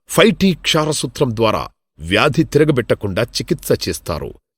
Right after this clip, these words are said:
డాక్టర్స్ డే సందర్భంగా ఫ్యామిలీకి యాభై శాతం రాయితీని అందిస్తున్నారు. ఈ కార్యక్రమాన్ని అందరూ వినియోగించుకోవాలని మనవి. మెడినైన్ అంటే సంపూర్ణ ఆరోగ్యం, పరిపూర్ణ విశ్వాసం.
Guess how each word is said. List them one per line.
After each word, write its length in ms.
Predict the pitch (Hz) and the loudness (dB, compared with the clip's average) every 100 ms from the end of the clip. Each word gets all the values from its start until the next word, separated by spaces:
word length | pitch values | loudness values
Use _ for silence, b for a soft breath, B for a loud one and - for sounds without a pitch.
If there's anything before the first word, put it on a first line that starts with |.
| - | -2
డాక్టర్స్ 560 | 110 202 - 180 151 117 | 0 0 0 0 2 2
డే 140 | 139 | 0
సందర్భంగా 840 | - 131 127 113 - 113 107 117 | 0 -2 0 -2 -2 -4 0 -2
ఫ్యామిలీకి 840 | - - 127 143 143 120 135 110 - _ - | -2 -4 -4 0 -2 -2 -2 -2 -4 _ -4
యాభై 520 | 98 120 180 139 165 | 2 4 4 4 2
శాతం 460 | - 165 165 156 139 | 4 0 2 0 2
రాయితీని 520 | 139 156 - 156 135 | 0 0 0 -2 0
అందిస్తున్నారు. 760 | 117 95 85 - 85 71 62 - _ _ 120 | -2 -4 -6 -6 -6 -6 -8 -14 _ _ 0
ఈ 140 | 151 | 0
కార్యక్రమాన్ని 720 | - 160 180 - 135 117 104 - | 2 2 2 2 0 2 0 -4
అందరూ 280 | 95 110 98 | -2 0 0
వినియోగించుకోవాలని 1000 | 92 107 92 85 - - 87 80 73 95 | 0 0 0 -2 -6 -2 0 0 -4 -6
మనవి. 500 | 131 82 78 71 58 _ _ _ _ 113 | -4 -4 -6 -8 -12 _ _ _ _ 4
మెడినైన్ 560 | 151 240 226 196 175 | 6 8 6 6 6
అంటే 380 | 151 131 143 160 | 4 2 4 6
సంపూర్ణ 720 | 185 196 214 - 214 147 139 - | 6 4 4 6 4 6 2 4
ఆరోగ్యం, 720 | 92 113 104 78 95 85 92 127 _ - | 4 4 4 2 2 2 2 -2 _ 0
పరిపూర్ణ 640 | 123 165 185 196 190 185 190 | 2 4 6 6 6 4 2
విశ్వాసం. 1080 | 98 87 107 - 120 82 - 78 65 52 | 2 -2 0 2 2 2 -2 -2 -4 -10